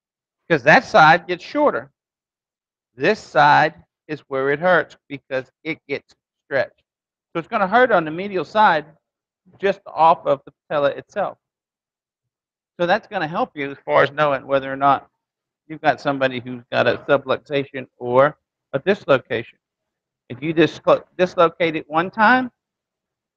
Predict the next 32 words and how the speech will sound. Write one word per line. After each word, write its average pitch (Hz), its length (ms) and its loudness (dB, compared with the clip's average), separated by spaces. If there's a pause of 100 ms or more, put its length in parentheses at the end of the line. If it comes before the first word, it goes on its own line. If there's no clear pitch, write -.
you 139 80 -10
got 127 180 0
a 101 80 0
whole 143 220 4
lot 151 200 4
higher 143 300 4
incidence 131 580 -6
of 113 220 -4
it - 160 -10 (160)
dislocating 123 540 -10
it 107 100 -20
again 117 380 -12
because - 340 -4 (180)
of 131 180 -6
this. 131 300 0 (1600)
Two 220 120 0
things 208 280 4
that 196 120 0
they've 196 160 0
been 185 140 2
talking 185 360 2
about, 170 380 2
one 185 180 4
of 170 120 4
them 156 180 2
is, 151 240 0
is 135 120 -8
that 147 140 -8
they 151 120 -4
take - 300 -2
cadaver 151 380 2
tissue 233 500 -10